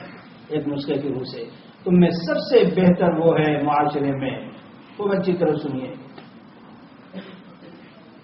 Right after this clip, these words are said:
تم میں سب سے بہتر وہ ہے جو قرآن کو سیکھے اور سکھائے۔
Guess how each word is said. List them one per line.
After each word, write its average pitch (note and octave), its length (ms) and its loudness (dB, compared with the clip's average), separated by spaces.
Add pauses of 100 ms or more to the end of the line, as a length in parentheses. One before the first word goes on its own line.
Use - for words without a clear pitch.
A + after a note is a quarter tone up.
(460)
تم G3+ 240 2
میں G3 140 4
سب C4+ 320 4
سے G3+ 360 6
بہتر F3 380 6
وہ D#3 200 4
ہے C#3+ 380 0 (340)
جو D#3 80 0 (100)
قرآن D3 360 2
کو C#3+ 160 -4
سیکھے F3+ 500 0
اور C#3 180 2
سکھائے۔ C#3+ 480 -2